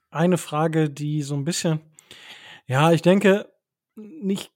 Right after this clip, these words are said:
ganz, äh, auch für die Bills nicht ganz so angenehm ist. Ähm, und zwar,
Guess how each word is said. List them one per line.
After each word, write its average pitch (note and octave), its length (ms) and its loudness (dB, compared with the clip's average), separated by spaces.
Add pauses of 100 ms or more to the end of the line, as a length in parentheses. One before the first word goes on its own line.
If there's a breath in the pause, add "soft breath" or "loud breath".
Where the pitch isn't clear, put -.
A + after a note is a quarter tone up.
ganz, F3+ 340 0
äh, - 40 -8
auch F3+ 440 4
für F3+ 140 -4
die D#3+ 100 2
Bills E3+ 320 2
nicht D#3+ 140 -4
ganz D#3+ 200 0
so D3+ 60 -4
angenehm C3+ 460 -4
ist. D3 200 -8
Ähm, C#3 300 -4 (880 soft breath)
und D#3 140 0
zwar, F3+ 400 6